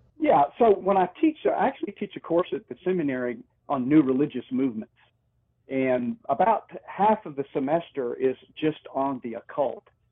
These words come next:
And I catalog that in these four sort of,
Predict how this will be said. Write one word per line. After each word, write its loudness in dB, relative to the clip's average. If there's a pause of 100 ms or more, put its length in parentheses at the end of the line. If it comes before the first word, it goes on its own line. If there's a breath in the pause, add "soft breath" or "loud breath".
(320)
And 2
I 2 (120)
catalog 2
that -2
in 2
these 4 (200)
four 4
sort 2
of, 0